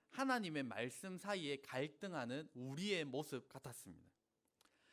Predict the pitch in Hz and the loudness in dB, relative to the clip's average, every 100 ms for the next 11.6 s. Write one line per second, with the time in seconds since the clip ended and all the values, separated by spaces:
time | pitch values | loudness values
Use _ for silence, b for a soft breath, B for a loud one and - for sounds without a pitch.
0 | b b 294 311 294 262 214 202 196 240 | b b 8 10 10 6 4 4 4 6
1 | 247 262 202 165 147 190 160 101 - b | 8 6 6 2 0 2 0 0 -6 b
2 | 247 294 285 214 285 233 226 269 - b | 6 6 8 8 8 10 10 8 2 b
3 | b 240 277 247 226 254 233 135 180 170 | b 6 6 6 2 4 6 10 10 10
4 | 104 - _ - 285 285 240 302 202 196 | 6 -4 _ 2 6 8 6 4 4 2
5 | - 240 254 226 175 - 156 254 233 180 | 4 2 4 2 0 -2 0 2 4 2
6 | - 143 165 180 220 185 117 117 151 113 | 2 0 0 0 0 2 2 0 -2 -4
7 | - b b b 208 277 262 226 175 302 | -6 b b b 10 10 10 8 6 10
8 | 294 240 185 170 170 160 180 285 294 151 | 10 10 4 2 2 0 2 4 6 6
9 | 139 - 202 110 117 90 78 73 - _ | 4 2 -2 -2 -4 -6 -12 -16 -20 _
10 | _ _ _ - 320 339 330 269 208 208 | _ _ _ 8 12 12 12 12 12 12
11 | 302 311 240 170 180 240 | 12 12 10 10 6 4